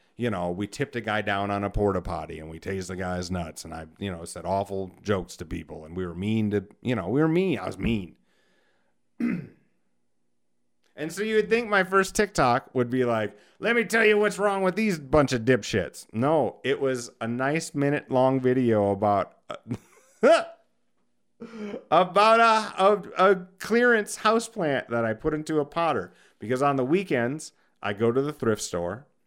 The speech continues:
I find things that are interesting to make plant planters out, pots out of. And then I go to the plant store and I find a plant for it.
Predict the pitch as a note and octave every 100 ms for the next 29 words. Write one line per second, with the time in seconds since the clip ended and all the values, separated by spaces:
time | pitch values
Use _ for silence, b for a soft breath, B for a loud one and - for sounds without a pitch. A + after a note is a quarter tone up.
0 | _ _ _ F#2+ F#2 G#2+ A2 B2 B2+ B2+
1 | B2 B2 B2+ A#2 A2 G#2+ G#2 F#2+ F#2+ A#2+
2 | D3 _ _ _ - - - G#2+ G#2 G#2
3 | _ _ - B2+ C3 - _ C#3 D#3+ B2
4 | F2+ E2+ F2+ D3 C#3 - F2 E2+ F#2 -
5 | b b b b b F#2 A2+ C3 C3+ C3+
6 | C3 _ D3 D#3 D#3 - G2+ A2 B2 A2+
7 | A#2+ A#2 B2 C3+ C3+ D#3 D3+ F2 F#2+ F#2+
8 | A#2